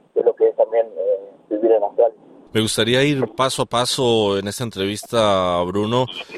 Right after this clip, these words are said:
Speaker 2: y me gustaría saber cómo esa experiencia que tuviste primero jugando en Uruguay, después yendo a la Sampdoria en Italia, volviendo a Argentina,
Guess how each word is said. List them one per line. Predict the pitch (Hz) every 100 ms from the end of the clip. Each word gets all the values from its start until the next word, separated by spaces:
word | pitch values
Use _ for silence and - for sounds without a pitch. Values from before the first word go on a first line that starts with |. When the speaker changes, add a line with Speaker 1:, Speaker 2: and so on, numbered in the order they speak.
| - -
Speaker 2:
y | 107
me | 104
gustaría | 101 - 98 110 117 123
saber | - 107 104 110 110 -
cómo | 127 135 135 131 123
esa | 135
experiencia | - 113 110 110 123
que | 120
tuviste | 110 101 110 -
primero | 107 101 101 113
jugando | 107 98 101 110
en | 101
Uruguay, | 95 92 90 101 107
después | 101 - 98 98
yendo | 104 101 101 - - - -
a | 101
la |
Sampdoria | 101 98 95 107 110 107 101
en | 95
Italia, | 87 104 107 107 104
volviendo | 101 95 98 101 104
a |
Argentina, | 98 - 95 90 120 117 107 104